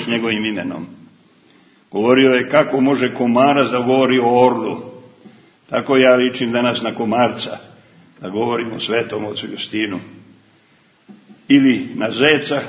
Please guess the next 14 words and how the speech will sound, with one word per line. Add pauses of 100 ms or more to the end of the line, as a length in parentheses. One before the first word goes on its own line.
koji
bi
govorio
o
lavu. (1500)
On
je
bio (340)
to
u
ovome
narodu. (720)
I
lav,